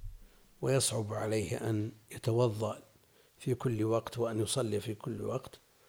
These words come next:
فوضوءه واحد، وجمع بين الصلاتين بالنسبة له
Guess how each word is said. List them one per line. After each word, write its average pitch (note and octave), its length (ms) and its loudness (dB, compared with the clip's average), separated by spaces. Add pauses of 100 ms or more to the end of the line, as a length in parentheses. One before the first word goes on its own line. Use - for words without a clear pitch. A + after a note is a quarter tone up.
(380)
فوضوءه B2 800 2
واحد، B2 420 0
وجمع A2+ 440 4
بين A2+ 220 2
الصلاتين A#2 880 0 (840)
بالنسبة A#2 500 0
له A2+ 460 2